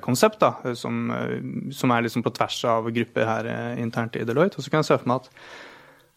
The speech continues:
at, eh, ja, man blir kalt igjen til et møte, nytt initiativ, spennende, og så har man litt idémyldringer, og så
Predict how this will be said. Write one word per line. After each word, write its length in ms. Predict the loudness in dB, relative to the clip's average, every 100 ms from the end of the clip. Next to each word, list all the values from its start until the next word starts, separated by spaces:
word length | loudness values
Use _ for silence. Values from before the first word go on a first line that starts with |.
| _ 2 2
at, 260 | 0 4
eh, 320 | 6 6 6 6
ja, 80 | 4
man 120 | 4
blir 80 | 2
kalt 240 | 0 4 4
igjen 240 | 4 4
til 120 | 4
et 100 | 4
møte, 420 | 4 2 2 4 4
nytt 240 | 2 2 4
initiativ, 580 | 4 4 4 4 4 4
spennende, 460 | 2 2 2 4 4
og 80 | 2
så 120 | 2
har 80 | 2
man 80 | 2
litt 100 | 4
idémyldringer, 720 | 4 4 2 2 2 4 6 4
og 80 |
så 180 | 4 6